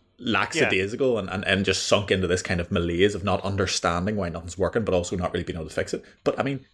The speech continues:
Speaker 1: it's fifty-fifty. Like, the players have a huge amount to blame. The quality in that team, you know, to go out and show so little effort and be so wide open, fullbacks just out of position all the time, centre-backs last ditch playing this high line,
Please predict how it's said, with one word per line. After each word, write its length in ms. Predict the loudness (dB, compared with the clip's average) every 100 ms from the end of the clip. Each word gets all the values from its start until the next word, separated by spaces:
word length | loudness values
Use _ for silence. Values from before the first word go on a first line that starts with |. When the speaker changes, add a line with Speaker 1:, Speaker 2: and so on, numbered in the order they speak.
| _ _ -8
Speaker 1:
it's 180 | -6
fifty-fifty. 600 | 2 2 2 0 0 2
Like, 120 | 0 0
the 60 |
players 300 | -2 0 0
have 100 | -4
a 40 | -12
huge 320 | -10 -8 -2
amount 140 | 0
to 80 | 0
blame. 300 | 2 0 0
The 60 | -6
quality 440 | -2 0 2 0
in 80 | 0
that 160 | -6
team, 420 | -8 -6 -6 -6 -12 _ _ _ _ _ _ _ _ -14
you 160 | -6
know, 80 | -6
to 100 | -4
go 160 | 2 4
out 60 |
and 100 | 4
show 160 | 0 -2
so 200 | 0 2
little 200 | 4 2
effort 240 | 0 -4 -6
and 100 | -4
be 60 |
so 280 | -2 2 2
wide 280 | 4 0 0
open, 300 | 0 0 0
fullbacks 480 | 0 0 2 -2 -4
just 220 | -12 -12 -2
out 160 | 0
of 60 | 0
position 320 | 0 -4 0
all 80 | -2
the 40 |
time, 360 | -2 0 2 2
centre-backs 500 | 0 0 2 2 0
last 320 | 0 2 0
ditch 240 | -4 -4 -2
playing 220 | -2 0
this 100 | -4
high 280 | -8 -6 -6
line, 400 | -6 -6 -6